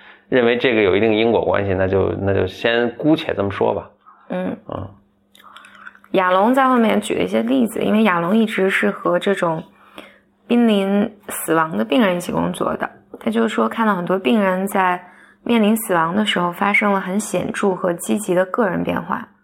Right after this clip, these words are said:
Speaker 1: 嗯。
Speaker 2: 觉得他们变得更智慧了。
Speaker 1: 嗯。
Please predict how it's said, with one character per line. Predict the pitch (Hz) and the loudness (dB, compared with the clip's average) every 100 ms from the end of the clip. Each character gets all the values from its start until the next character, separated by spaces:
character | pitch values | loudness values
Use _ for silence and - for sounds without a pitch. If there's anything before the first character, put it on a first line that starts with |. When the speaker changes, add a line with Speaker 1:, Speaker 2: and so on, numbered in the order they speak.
| _ _ - | _ _ -8
Speaker 1:
嗯。 | 87 82 - - - | -6 -6 -14 -20 -20
Speaker 2:
觉 | - - | -4 0
得 | |
他 | 214 | 2
们 | 226 | 2
变 | 226 214 | 2 0
得 | |
更 | 214 214 | 0 -2
智 | 208 262 | 0 0
慧 | 226 - | 0 -2
了。 | - - _ _ _ _ - | -4 -10 _ _ _ _ -12
Speaker 1:
嗯。 | 82 | -12